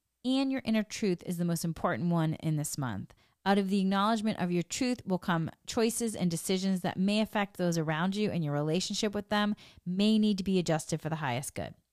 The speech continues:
It is important to look at the motivation behind certain addictive behaviors and take responsibility for what they are attempting to avoid, fix, or eliminate. Your turning point may be to release relationships that don't serve you,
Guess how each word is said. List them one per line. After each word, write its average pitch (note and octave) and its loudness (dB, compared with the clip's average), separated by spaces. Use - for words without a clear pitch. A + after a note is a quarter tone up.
It G#3 4
is A#3+ 4
important D4 2
to C4+ -4
look B3 0
at A#3 0
the A3+ 2
motivation G#3 2
behind A#3+ 0
certain G#3 -2
addictive F3 -4
behaviors A#3+ -2
and F#3+ -4
take F#3+ -6
responsibility F3 -2
for D#3+ -4
what D#3+ -2
they E3+ -2
are E3 0
attempting D#3 -4
to - -4
avoid, F#3+ 0
fix, - -8
or D3 -4
eliminate. E3+ -2
Your D#3+ -4
turning A3 0
point G#3 -2
may E3+ -2
be E3 0
to D3+ -4
release F3 -4
relationships F#3 -4
that C#3+ -4
don't D3 -4
serve G#3 0
you, G#3 -2